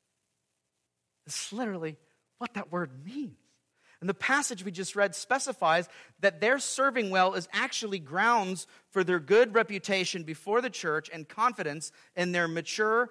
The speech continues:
relationship and faith in Jesus Christ. It's right there in that passage. And I'm so glad that the Lord has provided us deacons at this church, just like I'm glad that the Lord has provided us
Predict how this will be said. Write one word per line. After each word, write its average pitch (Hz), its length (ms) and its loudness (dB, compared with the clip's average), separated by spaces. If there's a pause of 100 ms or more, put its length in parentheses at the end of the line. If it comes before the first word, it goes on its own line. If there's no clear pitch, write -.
(320)
relationship 180 680 0
and 160 100 -6
faith 208 440 -2
in 147 120 -10
Jesus 160 760 -6 (580)
Christ. - 640 -6
It's 135 220 -14
right 190 320 2
there 175 220 2
in 170 180 -4
that 135 220 -8
passage. 226 600 -14 (840)
And 156 80 -2
I'm 220 120 0
so 208 180 0
glad 196 320 0
that 202 120 -8
the 175 60 -12
Lord 165 200 -4
has 151 100 -6
provided 175 480 -6
us 120 380 -14 (1120)
deacons - 680 -8 (1600)
at - 200 -4
this 175 180 -10
church, - 360 -14
just 277 180 -10
like 220 120 -10
I'm 190 120 -6
glad 247 260 -8
that 214 120 -8
the 208 80 -8
Lord 202 180 -8
has 185 100 -12
provided 185 400 -4
us 180 120 -6